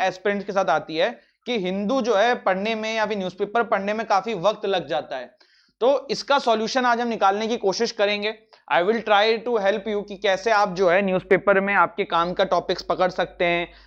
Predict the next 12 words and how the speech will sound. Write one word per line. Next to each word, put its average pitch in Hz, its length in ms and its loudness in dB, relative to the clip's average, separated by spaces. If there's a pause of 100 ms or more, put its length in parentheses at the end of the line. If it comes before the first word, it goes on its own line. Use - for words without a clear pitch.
(120)
कैसे 202 280 4
आप 214 160 6
न्यूज़पेपर 185 380 0
को 180 80 4
थोड़ा 175 160 0
जल्दी 156 340 -2
कंप्लीट 185 400 -6
कर 180 140 0
सकते 180 340 -8
हैं, 214 400 -10
एटसेटरा, 233 480 0 (100)
एटसेटरा। 156 420 -4